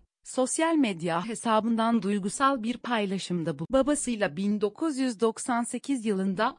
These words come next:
Ankara'da çekilen bir fotoğraf karesini paylaşan Fazıl Say bu zorlu süreçte yanında olan dostlarına teşekkür etti. Ünlü piyanist Fazıl Say'ın babası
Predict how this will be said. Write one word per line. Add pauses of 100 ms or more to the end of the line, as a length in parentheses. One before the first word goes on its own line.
Ankara'da
çekilen
bir
fotoğraf
karesini
paylaşan
Fazıl
Say
bu
zorlu
süreçte
yanında
olan
dostlarına
teşekkür
etti.
Ünlü
piyanist
Fazıl
Say'ın
babası